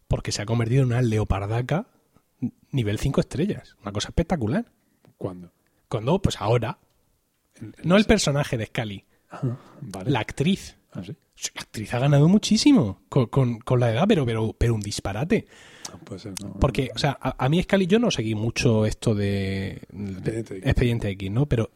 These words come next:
Speaker 1: Scully, pues, era, pues, poca cosa.
Speaker 2: Sí, efectivamente.
Speaker 1: Era, pero ahora,
Speaker 2: No, pero es que, ah, pero
Speaker 1: ahora,
Speaker 2: sí, ma-
Speaker 1: evidentemente, no ha crecido, ni muchísimo menos, pero, macho, ha ganado un magnetismo, pero brutal. Te doy dos pistas, dos pinceladas. Una
Speaker 2: <laughs> ¿Izquierda y derecha?
Speaker 1: Eh, no. <laughs> Dios.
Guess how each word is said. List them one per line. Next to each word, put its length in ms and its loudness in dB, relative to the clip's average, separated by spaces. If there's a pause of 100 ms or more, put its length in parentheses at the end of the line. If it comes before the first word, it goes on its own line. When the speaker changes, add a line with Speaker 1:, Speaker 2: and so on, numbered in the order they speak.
(120)
Speaker 1:
Scully, 380 2
pues, 400 -4
era, 280 2
pues, 340 -12
poca 320 -2
cosa. 260 -6 (200)
Speaker 2:
Sí, 200 2
efectivamente. 760 -2
Speaker 1:
Era, 180 0 (100)
pero 200 2
ahora, 360 2 (220)
Speaker 2:
No, 100 6
pero 120 6
es 60 0
que, 60 -4
ah, 120 2
pero 180 -20
Speaker 1:
ahora, 240 6
Speaker 2:
sí, 100 4
ma- 60 4
Speaker 1:
evidentemente, 460 6
no 80 4
ha 40 2
crecido, 440 4
ni 80 4
muchísimo 420 2
menos, 380 2
pero, 180 4
macho, 360 2
ha 100 0
ganado 280 6
un 100 8
magnetismo, 640 2
pero 180 0
brutal. 340 0 (400)
Te 80 -2
doy 160 6
dos 220 2
pistas, 420 -4
dos 160 -2
pinceladas. 600 -2 (320)
Una 300 6
Speaker 2:
<laughs> 60 0
¿Izquierda 400 4
y 40 6
derecha? 360 4 (240)
Speaker 1:
Eh, 200 4
no. 120 2 (340)
<laughs> 340 -6
Dios. 280 -10